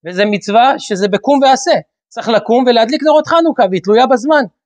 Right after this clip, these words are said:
היא שייכת רק לימי החנוכה. אבל רבותינו אמרו שאנשים חייבות בנרות חנוכה, למרות שזה מצוות עשה שהזמן גרמה, היות כשתקנו להדליק נרות חנוכה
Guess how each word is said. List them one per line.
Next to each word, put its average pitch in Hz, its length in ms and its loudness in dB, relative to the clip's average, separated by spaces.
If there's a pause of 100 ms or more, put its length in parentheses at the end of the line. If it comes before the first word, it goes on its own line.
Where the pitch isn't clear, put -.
היא 143 80 -20
שייכת 233 320 -2
רק 262 140 0
לימי 277 200 0
החנוכה. 240 420 0 (460)
אבל 185 160 -2
רבותינו 220 520 2
אמרו 208 360 2 (360)
שאנשים 175 800 0 (240)
חייבות 180 580 0
בנרות 185 460 0
חנוכה, 175 500 0 (340)
למרות 202 320 0
שזה 208 220 0
מצוות 190 400 0
עשה 185 280 0
שהזמן 180 480 -2
גרמה, 156 380 0 (120)
היות 220 420 2 (480)
כשתקנו 170 680 -2
להדליק 202 360 0
נרות 190 280 0
חנוכה 180 400 0